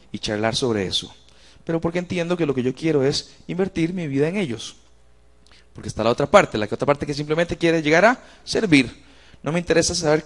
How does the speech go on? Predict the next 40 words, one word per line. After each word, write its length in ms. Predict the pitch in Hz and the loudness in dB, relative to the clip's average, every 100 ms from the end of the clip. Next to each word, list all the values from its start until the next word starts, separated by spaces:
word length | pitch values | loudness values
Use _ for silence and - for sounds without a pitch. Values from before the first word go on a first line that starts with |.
| 156 | -4
ni 80 | |
cómo 240 | 143 151 170 | -4 -2 0
te 80 | 160 | 0
llamas, 340 | 135 123 110 | 2 0 -2
quiero 160 | 135 147 | -2 0
nada 180 | 151 | 0
más 160 | 147 156 | 0 0
ayudarte. 520 | 156 127 117 - 139 - - - - - - - - | 2 4 2 0 -10 -18 -20 -20 -20 -20 -20 -20 -14
Entonces, 520 | - 170 214 220 - - - | -6 -2 0 -2 -4 -14 -20
entendamos 480 | 143 135 139 165 190 | -8 -2 0 2 0
una 140 | 160 165 | 0 -4
implicación 480 | 156 156 135 110 | -2 -2 -2 -4
que 80 | 101 | -6
tiene 200 | - 151 | -4 -2
que 120 | 175 | 2
ver 120 | 160 160 | 4 4
con 140 | 143 | 0
que 100 | - | -2
algunos 640 | 120 147 208 220 - - - | -2 2 2 2 0 -6 -14
querrán 260 | - 110 117 | -4 -2 -2
invertir 380 | 120 117 135 175 | 0 -2 -2 -4
su 160 | - | -2
vida, 220 | 131 110 | 0 0
aquellos 260 | 110 127 131 | 0 -2 -2
que 80 | 127 | -4
entienden 380 | 113 135 147 151 | -6 -4 -4 -4
el 120 | 117 | -4
llamado 500 | 110 110 135 156 170 | -2 0 0 0 0
que 100 | 135 | 0
Dios 160 | 117 | 0
les 180 | 107 101 | -2 -4
hizo, 260 | - 127 196 - - - - | -6 -6 -8 -12 -20 -18 -10
y 60 | - | -4
otros 180 | 156 185 | -2 0
nada 180 | 180 175 | 0 0
más 140 | 180 | -2
quieren 200 | - 165 | -2 -2
llegar 200 | 151 139 | -2 -2
a 60 | 139 | -4
servir. 380 | 131 107 95 | -4 -4 -6